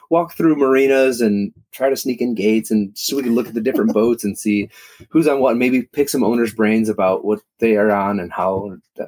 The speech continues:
Speaker 1: how it sails and how they like it. Um, but we were at Swiftsure Yachts one day after we had looked at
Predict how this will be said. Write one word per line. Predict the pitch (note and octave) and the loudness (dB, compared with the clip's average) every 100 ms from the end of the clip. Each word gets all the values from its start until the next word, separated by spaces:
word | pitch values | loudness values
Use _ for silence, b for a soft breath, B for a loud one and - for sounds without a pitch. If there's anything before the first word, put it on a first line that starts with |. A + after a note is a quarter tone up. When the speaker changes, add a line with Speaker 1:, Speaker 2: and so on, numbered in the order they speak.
| - - - | -14 -14 -4
Speaker 1:
how | C3 | -4
it | - | -2
sails | A2+ A2 G#2+ | 0 2 0
and | G2+ | -2
how | - G#2 | -6 -8
they | G2 | -6
like | F#2 F#2 | -8 -6
it. | F#2 - _ _ _ - | -6 -6 _ _ _ -8
Um, | G2 F#2 G2+ - | -6 -4 -8 -6
but | A2+ A2+ | -4 -4
we | B2+ D3+ F#3 F#3 | -2 2 2 2
were | D3+ C3 | 2 2
at | A#2 | 2
Swiftsure | - C#3 D#3 - G#3 G#3 | 0 -2 -2 -2 -2 0
Yachts | A#2+ F2 - G#2 | 0 -2 -4 -4
one | F#2 | -4
day | D2+ C#2+ - | -4 -4 -2
after | A#2+ C3 C3 | -2 -2 -2
we | A#2+ | 0
had | A#2+ | 0
looked | G#2 - - | 0 -2 -4
at | - E2+ | -4 -4